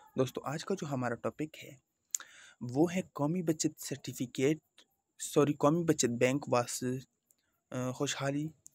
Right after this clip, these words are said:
माइक्रो फाइनेंस बैंक। तो दोस्तों, इसम की जो प्रॉफिट रेट्स के बारे में आज हम इस वीडियो में बताएंगे कि कौमी बचत बैंक सबसे ज़्यादा आपको प्रॉफिट रेट दे रहा है या फिर खुशहाली माइक्रो फाइनेंस बैंक,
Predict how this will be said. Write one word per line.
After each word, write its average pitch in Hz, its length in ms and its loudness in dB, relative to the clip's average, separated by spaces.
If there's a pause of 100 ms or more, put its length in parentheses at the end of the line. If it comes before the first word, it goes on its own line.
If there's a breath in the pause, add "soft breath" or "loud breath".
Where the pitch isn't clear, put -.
(140)
माइक्रो 131 300 -2
फाइनेंस 127 560 -6
बैंक। 113 320 -10 (500)
तो 151 100 -6
दोस्तों, 180 280 2 (180)
इसम 190 280 2
की 165 200 2
जो 135 240 4
प्रॉफिट - 460 -6
रेट्स 151 380 -2
के 143 120 6
बारे 127 240 0
में 127 180 0
आज 139 180 -4
हम 131 160 -4
इस - 200 -8
वीडियो 127 200 -2
में 127 120 -2
बताएंगे 127 480 -2
कि 131 180 -8 (540 loud breath)
कौमी 170 200 6
बचत 175 240 2
बैंक 156 480 2
सबसे - 340 -6
ज़्यादा 151 360 0
आपको 135 220 -10
प्रॉफिट - 420 -10
रेट 143 140 0
दे 139 160 -2
रहा 135 240 -2
है 135 220 -4
या 123 160 -4
फिर 156 280 -4 (760 loud breath)
खुशहाली 131 500 2
माइक्रो 120 340 -2
फाइनेंस 113 440 -4
बैंक, 120 220 -10